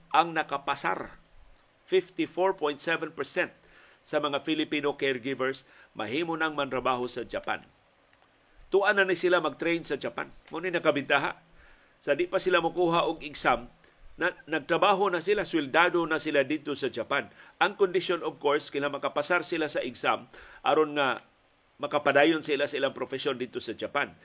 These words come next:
Pero tanawa unsa ka generous or unsa ka desperate o mga dugang mga trabahante, dugang mga caregivers sa Japan. Ang tanang mga nahagbong,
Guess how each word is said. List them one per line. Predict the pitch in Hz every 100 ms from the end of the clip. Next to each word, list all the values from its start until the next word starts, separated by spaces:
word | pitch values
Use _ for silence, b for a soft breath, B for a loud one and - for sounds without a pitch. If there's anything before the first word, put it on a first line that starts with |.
| B B
Pero | -
tanawa | 160 170 165 180 170
unsa | 156 156 147
ka |
generous | 117 113 143 147 156 208 - - - b b b b _
or | 131 123
unsa | 147 170
ka | 117
desperate | 95 151 - 165 170 202
o | - 135
mga | 139 139 - -
dugang | 110 156 160 143
mga | 143 139
trabahante, | - 127 131 151 135 147 123
dugang | 143 139 135
mga | 127 120
caregivers | 147 131 117 143 143 135 -
sa |
Japan. | 117 117 147 170 208 - _ _ _ _ _ b b b b b _ _ _ _ _ _ _ _ _ _ - - - _ 151
Ang | 160
tanang | 160 165 175 247
mga | 226 196 180 151
nahagbong, | 185 147 120 82